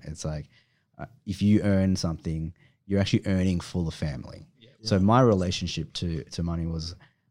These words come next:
Speaker 1: well, it's not I'm earning it for me. I'm earning it for the benefit of my,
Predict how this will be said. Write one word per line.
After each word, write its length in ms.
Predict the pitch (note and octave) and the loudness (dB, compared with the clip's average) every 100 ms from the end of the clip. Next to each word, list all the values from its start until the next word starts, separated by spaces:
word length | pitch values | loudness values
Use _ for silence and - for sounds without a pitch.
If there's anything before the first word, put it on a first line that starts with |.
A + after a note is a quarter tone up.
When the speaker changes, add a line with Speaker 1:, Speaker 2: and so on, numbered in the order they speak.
| _ | _
Speaker 1:
well, 300 | F#2 F2 E2 - - _ _ _ | -2 -2 -2 -8 -20 _ _ _
it's 280 | F#2+ - - | -14 -6 2
not 240 | A2+ C#3+ - - _ | 2 2 -2 -20 _
I'm 340 | F2+ F#2 A#2 F2 | -2 4 4 4
earning 260 | F2 E2+ E2 | 2 0 -4
it 80 | |
for 140 | - E2+ | -4 -4
me. 420 | E2+ F#2+ F2 D#2 | 0 0 0 -2
I'm 180 | C#2 F#2 | -2 0
earning 260 | F#2 E2+ E2 | 0 -2 -4
it 120 | - | -10
for 180 | - E2+ | -10 -8
the 120 | D#2 | -6
benefit 420 | F2 F2+ F2 E2+ | -4 -4 -4 -6
of 100 | D#2 | -6
my, 240 | D2+ C2+ | -6 -8